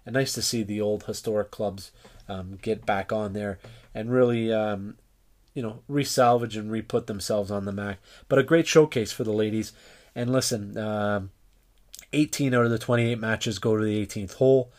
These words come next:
Europe, the difference, Europe, seven wins, U S five wins, and four halves.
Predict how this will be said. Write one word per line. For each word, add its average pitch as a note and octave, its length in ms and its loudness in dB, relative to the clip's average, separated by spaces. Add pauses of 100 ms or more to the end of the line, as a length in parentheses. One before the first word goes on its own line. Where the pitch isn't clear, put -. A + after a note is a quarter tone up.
(420)
Europe, B2+ 420 6 (160)
the A#2 140 -4
difference, A#2+ 560 0
Europe, A#2+ 420 6
seven C3 420 6
wins, B2 320 0 (540)
U B2 180 8
S A#2 160 8
five A#2 300 4
wins, A2 380 -4 (100)
and G2+ 260 -8
four A#2+ 320 4
halves. G2 420 -4